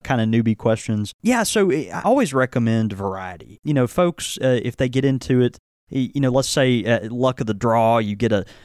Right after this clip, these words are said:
a, a bad pipe on your first go around, and it's just one of those pipes that smokes wet and is hard to keep lit. Um, you know, th-, th-, there, there's two ways you can approach this, right? Well, you can keep practicing on that pipe until you get it,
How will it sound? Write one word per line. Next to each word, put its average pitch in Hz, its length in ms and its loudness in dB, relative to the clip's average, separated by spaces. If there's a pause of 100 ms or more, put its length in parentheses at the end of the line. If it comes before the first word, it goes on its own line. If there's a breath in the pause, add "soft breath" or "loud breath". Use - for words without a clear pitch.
(100)
a, 104 220 0 (140)
a 117 100 -2
bad 113 380 0
pipe 120 320 0
on 104 120 -2
your 98 100 -4
first - 320 -6
go 113 140 0
around, 110 340 2
and 104 100 -2
it's - 100 -12
just - 220 -10
one 120 140 -4
of - 20 -4
those 104 180 -2
pipes 110 360 -2
that - 100 -10
smokes - 400 -6
wet 110 380 -2
and 101 80 -10
is 101 140 -10
hard 120 200 -2
to 104 60 -10
keep - 260 -10
lit. 113 360 0 (320 loud breath)
Um, 110 420 -2
you 180 120 -2
know, 165 200 2
th-, 170 140 0 (320)
th-, 156 140 -4
there, 160 200 0
there's 156 200 0
two 190 180 0
ways 147 240 2
you 147 80 -2
can 160 100 0
approach 262 320 0
this, 98 220 -6
right? 123 220 2
Well, 131 100 0
you 131 100 -2
can 117 140 -4
keep - 240 -10
practicing 139 560 -2
on 123 100 0
that 107 180 -2
pipe 120 320 -2
until 117 280 -2
you 107 120 -2
get 110 180 0
it, - 180 -2